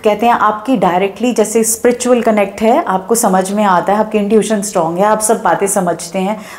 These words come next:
और आप आगे बढ़कर दूसरों की मदद करना चाहते हैं। और एक बहुत प्यारी सी चीज़ है, क्योंकि ये साल दो हज़ार चौबीस, टू ज़ीरो टू फ़ोर,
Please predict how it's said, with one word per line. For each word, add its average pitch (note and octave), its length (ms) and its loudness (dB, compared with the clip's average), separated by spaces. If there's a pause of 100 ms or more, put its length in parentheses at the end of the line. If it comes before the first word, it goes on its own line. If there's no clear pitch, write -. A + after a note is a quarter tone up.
(120)
और A3 100 4
आप A3 200 2
आगे G#3 260 0
बढ़कर B3 340 2
दूसरों G3+ 340 -6
की C#4 80 -6
मदद F3+ 340 -4
करना D#3+ 280 -2
चाहते C#3+ 380 -8
हैं। C#3+ 140 -8 (400)
और B3 120 4
एक B3+ 240 -2
बहुत C#4+ 300 -4
प्यारी G#3 300 2
सी B3 140 -4
चीज़ E3+ 320 -6
है, D#3 200 -6
क्योंकि A#3 320 0
ये B3 260 4
साल D#3+ 380 2
दो G3+ 140 0
हज़ार G3+ 280 2
चौबीस, E3+ 460 0
टू A#3+ 120 -4
ज़ीरो B3 220 0
टू B3 180 -2
फ़ोर, G3+ 360 -2